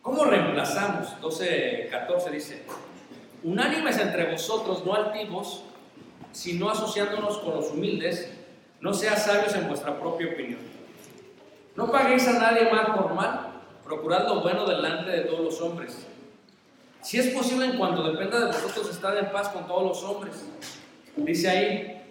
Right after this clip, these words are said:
"No os venguéis vosotros mismos", dice, mi-, amados míos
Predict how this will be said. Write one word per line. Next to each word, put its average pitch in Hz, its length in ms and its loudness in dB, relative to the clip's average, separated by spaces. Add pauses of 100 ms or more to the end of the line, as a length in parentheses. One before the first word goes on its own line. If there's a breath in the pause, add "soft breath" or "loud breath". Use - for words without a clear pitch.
(260)
"No 208 220 2
os - 200 8
venguéis 180 720 4
vosotros 202 500 0
mismos", - 640 -6 (720)
dice, 170 380 -2
mi-, 190 300 2
amados 196 480 2
míos 190 480 0